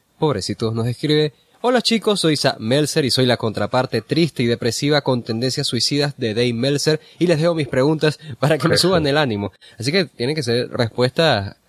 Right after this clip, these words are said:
Speaker 1: anímicas, Gui. Vamos a ver. Número uno,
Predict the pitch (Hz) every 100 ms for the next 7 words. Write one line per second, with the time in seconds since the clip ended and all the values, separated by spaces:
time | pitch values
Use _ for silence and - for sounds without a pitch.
0 | - 107 127 98 - 90 92 95 131 143
1 | 107 92 73 _ _ _ _ - 226 233
2 | 254 180 110